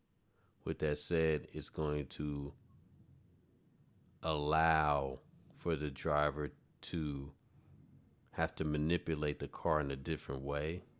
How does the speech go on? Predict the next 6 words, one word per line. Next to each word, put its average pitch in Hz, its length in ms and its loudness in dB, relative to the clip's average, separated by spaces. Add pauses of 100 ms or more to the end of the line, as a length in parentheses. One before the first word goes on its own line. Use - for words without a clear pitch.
(760)
If 85 180 -4
anybody 95 440 6
has 85 340 0 (460)
experienced 92 540 2
turbo 82 520 6
lag, 73 500 2